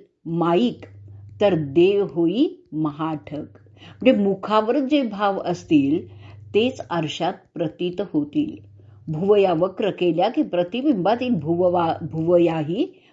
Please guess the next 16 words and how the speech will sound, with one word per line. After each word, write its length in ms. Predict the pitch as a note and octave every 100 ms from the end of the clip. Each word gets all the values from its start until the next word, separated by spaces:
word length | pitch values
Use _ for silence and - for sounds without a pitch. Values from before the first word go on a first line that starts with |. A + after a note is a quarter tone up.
| _ D#3
वक्रच 500 | - - F#3 A3 A3+
होतात, 300 | F3 F3 D#3+ - - - - - - -
वक्रच 520 | F#3 F#3+ - B3+ A#3+
दिसतात. 420 | C4 A#3+ B3 A3+ A3+ _ _ _ _ -
प्रतिबिंब 500 | B3 C#4 D4 C#4+ C#4
चांगलं 420 | C4 A#3 A3 A3
दिसायला 360 | G3+ G#3+ G3 E3+
हवं 280 | E3+ E3+ F3
असेल 680 | F3 E3 - D3 C#3 D3 -
तर 240 | G#3 A3 C#4 B3+ -
पाहणाऱ्याने 880 | - D3 E3 A#3 G3 D3 E3+ F3 F#3+ -
आपले 420 | E3+ E3 G3 C4
मुख 360 | A3 G3 - D3 - _ - - - -
प्रसन्नच 720 | G3+ F#3+ G#3 A3 A3+ B3 -
ठेवलं 280 | E3 C#3+ F3+
पाहिजे. 480 | G#3 E3 - -